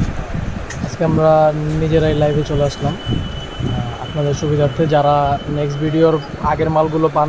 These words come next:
নাই, তাদের জন্য এই মালগুলো নিয়ে আসলাম। আপুরা জলদি জলদি পারচেজ করে ফেলবেন, এগুলো আপনার ছয় পিস সাত পিস করে আছে। তো যার যেটা লাগবে জলদি জলদি পারচেজ করে ফেলবেন। ডেলিভারি চার্জটা পেমেন্ট করলে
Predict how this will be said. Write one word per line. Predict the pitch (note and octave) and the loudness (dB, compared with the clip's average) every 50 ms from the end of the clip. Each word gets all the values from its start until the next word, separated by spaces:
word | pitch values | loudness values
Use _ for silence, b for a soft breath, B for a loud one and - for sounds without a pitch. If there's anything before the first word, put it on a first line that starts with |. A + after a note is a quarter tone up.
| D#3+ F3+ | 2 2
নাই, | F#3+ G#3 G3+ - | 2 2 2 0
তাদের | F#3 D#3+ D3 D#3 C#3+ C#3 | 0 0 0 0 -2 -2
জন্য | D3+ D3+ D3+ D3+ D#3 D#3 D3+ D3+ D3+ D#3 | -2 -2 -2 -2 -2 0 0 0 0 -2
এই | D3+ D3+ | -2 0
মালগুলো | D3 D3 C#3+ C#3 D3 D3 C#3+ D3 | 0 0 0 0 0 0 0 0
নিয়ে | D3 D3 - | 0 0 0
আসলাম। | - - F3+ F3 - - - - - - - - - - - - D3 | 0 0 -2 0 -2 -2 -4 -6 -6 -6 -4 -4 -4 -4 -4 -6 -6
আপুরা | C#3 D3+ D#3+ D#3+ D#3 D3 | -2 0 2 2 4 2
জলদি | D#3+ D#3 D#3+ D#3+ | 2 2 2 2
জলদি | E3 D#3+ E3 D#3+ D#3 E3+ | 2 2 2 2 2 2
পারচেজ | D#3 - F3 E3 D#3 - G3+ | 2 2 0 -2 -2 0 0
করে | F#3 D#3+ E3 D#3 | 2 2 2 2
ফেলবেন, | E3+ E3 D#3+ E3+ F3+ F#3+ F#3 | 2 0 2 2 2 4 4
এগুলো | E3 D3 D#3 D3+ D3+ D3+ D3+ D3 D3 C#3+ | 2 2 0 0 0 0 2 2 2 2
আপনার | C#3 - D3 C#3+ C#3+ C#3+ C#3 C#3 - - | 0 0 0 0 2 2 2 0 0 0
ছয় | D#3+ D3+ C#3+ C#3+ | 2 2 2 2
পিস | D#3 - - | 0 0 2
সাত | - D3 - - | 0 0 0 0
পিস | - D#3+ - - | -2 -2 0 2
করে | E3 D#3+ D#3+ D#3 D#3 | 2 4 4 4 2
আছে। | - - G#3 A3+ - - - - - - - - - - | 2 -2 -2 -4 -4 -10 -14 -14 -14 -10 -10 -10 -10 -6
তো | - D3 C#3+ C#3 D3 | -2 -2 0 2 4
যার | D3 D3 D3 C#3+ | 2 2 2 2
যেটা | D#3+ D3 D#3+ D#3 D#3 | 0 0 2 2 2
লাগবে | D#3 - - G3 F3+ E3 | 2 2 2 2 2 4
জলদি | E3 D#3 D3+ D#3 | 2 2 2 2
জলদি | D#3 D3+ D3+ D#3 - - | 0 0 0 0 0 0
পারচেজ | D3+ C3+ - E3 D3 - - | 0 0 0 -2 -2 -2 0
করে | E3 D#3 D#3 | 2 2 4
ফেলবেন। | D3+ D#3+ D#3+ F#3 F#3+ F3+ E3+ | 2 2 2 2 2 4 2
ডেলিভারি | E3 D#3 D#3 D#3 D#3 D#3 D3+ | 2 2 2 2 2 2 2
চার্জটা | D#3+ D3+ - - F3+ D#3+ | 0 0 2 0 0 0
পেমেন্ট | D#3+ D#3 D#3+ E3 E3 D#3 | 0 0 0 0 0 2
করলে | F#3 F3+ F#3 | 4 4 6